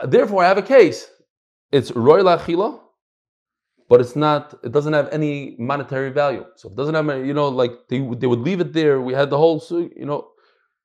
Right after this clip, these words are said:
they couldn't eat all of it. A guy's a, he has a million pounds of, of, uh, of produce.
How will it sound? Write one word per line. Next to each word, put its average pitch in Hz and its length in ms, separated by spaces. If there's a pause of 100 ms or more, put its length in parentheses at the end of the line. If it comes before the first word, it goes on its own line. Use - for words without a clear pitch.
they 117 80
couldn't 202 240
eat 185 100
all 147 280
of 165 80
it. 208 200
A 135 40
guy's 151 280
a, 143 300 (180)
he 147 60
has 147 120
a 143 40
million 175 760
pounds 170 480 (100)
of, 135 440 (480)
of, 127 260
uh, 135 280
of - 240
produce. 147 580